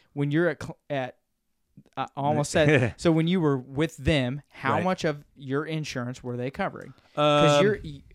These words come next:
Speaker 1: listen, everyone always thinks, "Oh, you know, I have insurance through my work." They're not paying all of it.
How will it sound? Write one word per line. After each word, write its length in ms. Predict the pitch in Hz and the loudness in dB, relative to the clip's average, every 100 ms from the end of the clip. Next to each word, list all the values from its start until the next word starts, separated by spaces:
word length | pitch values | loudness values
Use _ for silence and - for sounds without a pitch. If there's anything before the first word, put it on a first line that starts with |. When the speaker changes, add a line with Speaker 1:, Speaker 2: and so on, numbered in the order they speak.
| - _ - | -20 _ -4
Speaker 1:
listen, 340 | 170 170 117 - | -2 -2 -6 -4
everyone 420 | 151 180 208 175 | -2 0 -2 0
always 260 | 156 156 147 | 0 0 -2
thinks, 220 | 147 - | -8 -6
"Oh, 260 | 139 123 - - _ | -4 -4 -8 -20 _
you 80 | 143 | -6
know, 80 | 135 | -4
I 140 | 131 | -2
have 120 | 143 113 | -4 -8
insurance 420 | 139 127 131 117 | -12 -10 -12 -12
through 180 | - 123 | -10 -8
my 100 | 117 | -6
work." 340 | 120 - - _ _ _ _ _ _ _ _ _ _ _ _ _ _ - | -8 -10 -14 _ _ _ _ _ _ _ _ _ _ _ _ _ _ -4
They're 200 | 156 214 | -2 0
not 200 | 254 - | 2 4
paying 240 | 196 196 | 4 0
all 240 | 160 120 | -2 -4
of 100 | 117 | -4
it. 160 | 113 139 | -6 -8